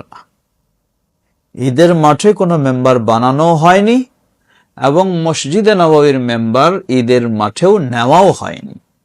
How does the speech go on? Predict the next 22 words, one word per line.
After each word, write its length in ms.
তাহলে 340
রাসূল 220
সাল্লাম 300
কোথায় 300
খুতবা 360
দিলেন? 300
রাসূল 260
সাল্লাল্লাহু 400
আলাইহি 120
ওয়াসাল্লাম 300
নরমাল 420
জায়গার 460
চেয়ে 140
তুলনামূলক 640
যেখানে 340
উঁচু 240
ছিল 280
সেখানে 420
তিনি 240
দাঁড়িয়ে 240
খুতবা 360
দিয়েছেন, 460